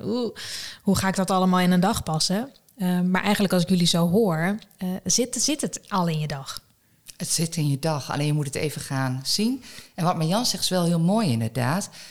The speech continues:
Speaker 2: Je hebt natuurlijk als pedagogisch professional een knetterdrukke dag, hè, op de groep. En je hebt ook het gevoel dat er veel moet. Maar soms is het fijn om even te vertragen en inderdaad dat stapje terug te doen. En dan moet je eens kijken wat je dan bereikt.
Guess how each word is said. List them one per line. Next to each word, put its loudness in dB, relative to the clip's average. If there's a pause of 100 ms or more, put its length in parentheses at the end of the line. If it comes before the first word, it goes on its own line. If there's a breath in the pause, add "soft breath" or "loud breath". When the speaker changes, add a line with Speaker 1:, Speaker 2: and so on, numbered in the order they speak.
(140 loud breath)
Speaker 2:
Je -2
hebt 2
natuurlijk 0
als -2
pedagogisch -2
professional -4
een -6
knetterdrukke -2
dag, -2
hè, -2
op -8
de -2
groep. -6 (360 loud breath)
En -2
je 4
hebt 2
ook -2
het -6
gevoel -4
dat -4
er -6
veel -2
moet. -2 (340 loud breath)
Maar -2
soms 0
is 0
het -2
fijn 2
om 0
even -2
te -2
vertragen -2
en -2
inderdaad 0
dat -4
stapje -4
terug -6
te -4
doen. -4 (380 loud breath)
En -4
dan 0
moet 0
je -2
eens -4
kijken -2
wat -2
je -2
dan 0
bereikt. -4